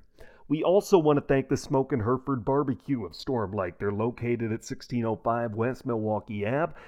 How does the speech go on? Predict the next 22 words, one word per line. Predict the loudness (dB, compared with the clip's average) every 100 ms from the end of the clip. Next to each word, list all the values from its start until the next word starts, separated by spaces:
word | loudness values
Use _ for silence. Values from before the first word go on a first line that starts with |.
| -10
If | -8 -4
you're | -2
listening, | 0 0 0 -2 -2
you're | 2 2
an | 2
out-of-town | 2 0 -2 -2 -2 0
B | 0
V | -2
U | -4 -4 -4 -2
family. | 0 0 0
Next | 0 -2 -2 -6
time | -2 -2
you're | -2 -2
in | -2 -2
Storm | -2 -6 -2 0 0
Lake | -2 -2 -4
for | -6
game | -6 -4 -4 -2
day, | -2 -2 0
whatever | -2 -4 -4 -2
it | -2
is, | 0 0 -2